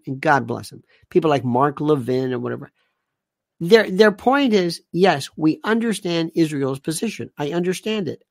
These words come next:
I, believe me. What do you do with the rest of the world who says,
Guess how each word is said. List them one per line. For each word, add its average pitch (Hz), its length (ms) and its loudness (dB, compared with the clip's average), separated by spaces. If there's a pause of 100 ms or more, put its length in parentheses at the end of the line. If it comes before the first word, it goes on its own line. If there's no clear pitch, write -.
I, 151 280 2
believe 175 680 2
me. 135 240 -6 (720)
What 220 360 4
do 220 80 -2
you 247 220 4
do 190 300 4
with 180 220 -4
the 180 80 0
rest 170 280 -6
of 185 80 -12
the 175 100 -4
world 156 360 -4
who 156 180 -4
says, 143 640 -6